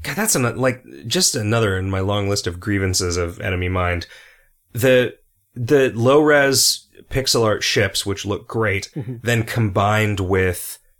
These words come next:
Speaker 1: just super high-res particle effects
Speaker 2: Hmm.
Speaker 1: and shots that, like, it just, it looked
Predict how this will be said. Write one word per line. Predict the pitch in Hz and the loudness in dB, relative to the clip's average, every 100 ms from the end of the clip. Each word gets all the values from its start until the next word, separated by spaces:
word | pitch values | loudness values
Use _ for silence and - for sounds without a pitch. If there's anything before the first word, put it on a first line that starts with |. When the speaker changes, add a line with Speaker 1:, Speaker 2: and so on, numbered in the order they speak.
| _ - | _ -12
Speaker 1:
just | 104 - 95 90 - - - - - | -6 -2 0 0 -2 -4 -16 -20 -10
super | - - - - - 120 113 104 | -4 0 0 0 -2 -2 -4 -6
high-res | 101 107 101 101 98 95 90 - - _ _ _ | -4 -4 -2 -2 -2 -2 -2 -4 -6 _ _ _
particle | - - 110 104 92 | -10 -4 -4 -4 -6
effects | - 95 95 - - - - - _ - | -8 -8 -10 -10 -4 -2 -2 -8 _ -8
Speaker 2:
Hmm. | 143 104 | -8 -6
Speaker 1:
and | - 92 87 85 - _ - | -2 0 -2 -4 -10 _ -8
shots | - - - 113 92 - | -4 -2 -2 0 -2 -2
that, | 117 107 95 | -6 -6 -2
like, | 120 117 | 0 0
it | |
just, | 113 113 - _ _ _ _ _ _ | 0 -2 -4 _ _ _ _ _ _
it | 131 120 | -4 -2
looked | 120 123 120 - - - | 2 2 2 -2 -4 -4